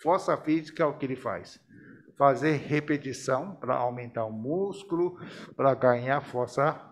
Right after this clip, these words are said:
física. Tai chi, ao contrário. Tudo que você tenta fazer, eu cedo, eu deixo. É, você não tá indo? Você tá indo pra mim?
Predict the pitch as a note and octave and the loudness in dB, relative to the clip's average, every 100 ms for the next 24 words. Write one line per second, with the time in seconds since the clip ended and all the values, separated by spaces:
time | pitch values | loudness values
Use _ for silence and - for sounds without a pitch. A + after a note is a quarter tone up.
0 | - - - B2 G#2 - - - _ _ | -20 -20 -10 -8 -8 -16 -20 -20 _ _
1 | _ _ _ - B2+ A#2 - - C#3+ - | _ _ _ -2 -2 -2 -4 -4 -6 -6
2 | G#2+ A2+ - E3+ A2+ A#2 A2+ - _ _ | -6 -6 -8 -8 -8 -8 -12 -20 _ _
3 | _ - - - - - _ - A3 C4 | _ -20 -20 -20 -20 -20 _ 6 10 10
4 | C4 B3 - G#3+ F#3 F#3 E3+ E3+ D#3+ C#3+ | 8 2 2 4 6 6 2 2 2 2
5 | C#3 B2+ A2+ B2+ D#3 - - _ A#2+ A#2+ | 2 0 0 -2 -2 -4 -20 _ -8 -8
6 | D3 - _ _ - - B2+ A#2 - _ | -8 -14 _ _ -14 -4 -4 -4 -12 _
7 | _ _ _ _ - A#2+ B2+ A#2+ A#2+ F#2 | _ _ _ _ -10 -8 -8 -2 -2 -2
8 | - - - _ - B2 B2+ - C3+ B2+ | -10 -12 -16 _ -8 -6 -6 -4 -2 0
9 | A#2+ E3 B2+ A2 - _ _ - - - | 0 0 -4 -14 -20 _ _ -20 -20 -20
10 | - B2+ C#3 C3 C3+ C3 B2 A#2 B2 A#2 | -10 -4 -2 -2 -4 -4 -2 -2 -2 -12